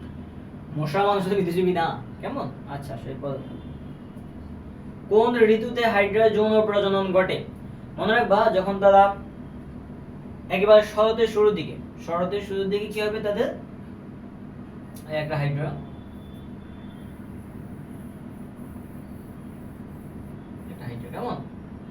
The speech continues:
এখানে তৈরি হবে কোন আকৃতির? কি তৈরি হবে? এখানে তৈরি হবে ডিম্বাশয় আর এখানে তৈরি হবে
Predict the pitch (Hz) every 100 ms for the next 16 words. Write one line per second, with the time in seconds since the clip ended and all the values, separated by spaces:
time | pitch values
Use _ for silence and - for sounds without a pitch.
0 | - - - - - - - - - -
1 | - - - - - - - - - 160
2 | 160 190 208 233 233 220 214 269 254 202
3 | 202 202 190 185 180 180 185 180 190 196
4 | 294 - - - - - - - - -
5 | - - - - - - - - - -
6 | - - - - - - - - - -
7 | - - - - - - - - - 156
8 | 165 180 180 170 160 170 - 170 139 147
9 | 147 147 -